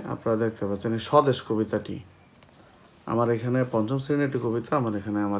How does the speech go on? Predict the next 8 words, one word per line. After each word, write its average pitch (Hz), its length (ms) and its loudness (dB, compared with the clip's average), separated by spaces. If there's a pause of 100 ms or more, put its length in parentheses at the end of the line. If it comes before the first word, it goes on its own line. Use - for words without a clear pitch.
চারজন 127 380 4
শিক্ষার্থী 113 460 -6
রয়েছে, 110 420 0 (1000)
তারা 147 200 8
এটা 147 240 8
আগে 123 160 6 (100)
পড়ে 151 240 8
নাই। 92 220 0